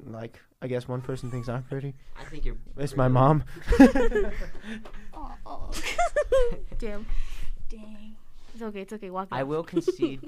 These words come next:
Speaker 4: <laughs>
Speaker 2: that I am a pretty boy. But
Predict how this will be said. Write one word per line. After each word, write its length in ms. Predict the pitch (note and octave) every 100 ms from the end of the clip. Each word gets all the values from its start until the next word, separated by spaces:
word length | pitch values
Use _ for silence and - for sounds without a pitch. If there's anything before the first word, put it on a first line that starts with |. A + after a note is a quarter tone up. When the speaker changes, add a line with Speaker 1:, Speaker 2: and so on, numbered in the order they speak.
| -
Speaker 4:
<laughs> 160 | - E4
Speaker 2:
that 100 | A#2+
I 120 | A#2
am 120 | A#2
a 80 | A#2+
pretty 220 | - B2+
boy. 300 | G#2+ G#2 G2+ G2 - - - - - - - - - - - - -
But 240 | C3